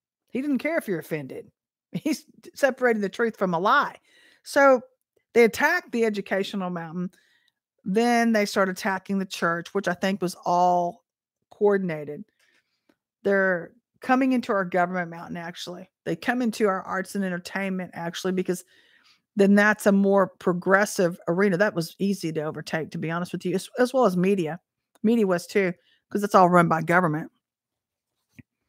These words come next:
So this is their way of controlling you, controlling your thinking, so that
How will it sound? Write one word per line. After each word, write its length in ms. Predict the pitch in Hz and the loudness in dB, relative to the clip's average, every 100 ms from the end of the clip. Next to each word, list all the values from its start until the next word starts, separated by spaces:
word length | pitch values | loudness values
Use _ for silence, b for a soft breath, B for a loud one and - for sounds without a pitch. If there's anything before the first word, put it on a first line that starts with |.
| _ _ _ _ _ _ | _ _ _ _ _ _
So 160 | - | 4
this 220 | 233 311 370 | 6 6 4
is 160 | 330 - | 0 0
their 180 | 226 233 | 6 6
way 280 | 202 165 170 | 8 4 4
of 140 | 202 | 0
controlling 720 | - 240 - 269 - 233 175 | 2 2 4 2 4 4 4
you, 260 | 151 147 - - | 0 -4 -12 -2
controlling 500 | 220 202 190 180 185 | 0 2 2 2 0
your 100 | 180 | -4
thinking, 540 | - 214 - 160 151 - _ _ b _ | -2 -2 -2 -6 -8 -12 _ _ b _
so 180 | - 214 | 0 4
that 240 | 196 170 | 4 2